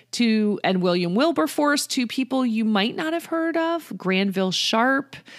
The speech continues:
uh, Zachary Macaulay, like, different people that are not as well known. So she goes through ten different people and shows how they each made a difference in their culture.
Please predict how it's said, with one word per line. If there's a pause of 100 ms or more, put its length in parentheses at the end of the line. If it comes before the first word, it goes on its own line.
(240)
uh,
Zachary
Macaulay,
like,
different
people
that
are
not
as
well
known.
So
she
goes
through
ten
different
people (380)
and
shows
how (200)
they
each
made
a
difference
in
their
culture.